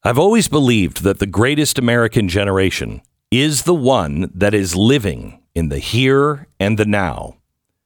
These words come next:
The question is not if this is the greatest American generation. The question is, will we wake up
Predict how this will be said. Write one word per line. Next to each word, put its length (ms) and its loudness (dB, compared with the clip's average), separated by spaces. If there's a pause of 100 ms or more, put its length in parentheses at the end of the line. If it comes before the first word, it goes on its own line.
(800)
The 160 0
question 400 0
is 320 -2 (260)
not 680 0 (160)
if 160 -2
this 320 0
is 160 -2
the 100 0
greatest 380 -2
American 440 -2
generation. 560 -4 (380)
The 160 0
question 540 0
is, 480 -2 (640)
will 260 2
we 220 0
wake 400 -2
up 340 0